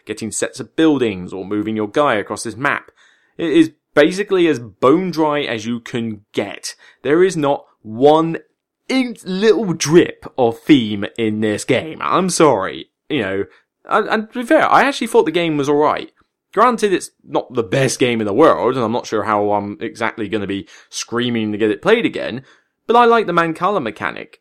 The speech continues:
and I had fun doing it, you know, trying to decide how I'm gonna rearrange all these pillars and how to get it set up in the most efficient way. I enjoy Five Tribes, that's why it's in my collection, and it works on a similar mechanic.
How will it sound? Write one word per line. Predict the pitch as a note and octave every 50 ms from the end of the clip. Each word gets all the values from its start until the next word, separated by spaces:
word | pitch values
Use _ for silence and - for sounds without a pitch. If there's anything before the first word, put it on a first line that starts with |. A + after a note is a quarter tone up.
| _ -
and | A#2+ A#2+ A#2 A#2 A2+
I | A2+ A#2+ A2+
had | A2 B2 A#2 -
fun | - - C3+ C3+ C3
doing | A#2+ F3+ G#3 E3 A2 F2+
it, | D2 - - -
you | B2+ G#2+
know, | G2 G#2+ A2+
trying | A2+ - A#2 A2+ A#2+
to | A#2+ A2+ - - - - _ _
decide | - B2 A#2+ - B2 A#2 A#2 A#2 A#2 A2 A2 - - -
how | - - C3+ C#3+ C#3+
I'm | C#3 C3+ C3
gonna | C3 B2+ A#2+
rearrange | A2+ A#2 B2+ C3 B2 A#2 B2 B2 B2 A#2+ A2
all | A#2 A2+
these | A2 A2 G#2 -
pillars | - B2 B2 A#2+ A#2 A#2 A#2 A2+ A2+ F#2+
and | G2+ G2 F2+
how | - A#2 A#2 A2
to | A2 A2+
get | G#2 A2+ A2
it | G#2+
set | - - B2 A2+ -
up | A2+ A2 G#2+ -
in | G#2+ G#2
the | G2+
most | F#2+ F#2+ F#2 -
efficient | G2+ - - G2+ - - B2 A#2 -
way. | G3 A3 C#3 D2+ - - _ _ _ _ -
I | - F3+
enjoy | F3+ E3+ D#3 D#3 D3 C3+
Five | - - B2+ A#2 G#2 -
Tribes, | - - F#3 F3+ C3+ C#3+ D3+
that's | C#3+ C3+ - C#3
why | C3 B2+
it's | A#2 A2
in | A#2+ A2
my | G#2+ G2+
collection, | - - B2+ E3+ A#3 - - - - C#2 C#2
and | D2+ A#2+ C#3
it | C#3 -
works | - D#3+ D#3 C3+ -
on | D#3 D3+ C#3
a |
similar | - - - B2+ A#2 G#2 G2+ G2
mechanic. | G2 - - G3 F#3+ C3+ - G1+ - -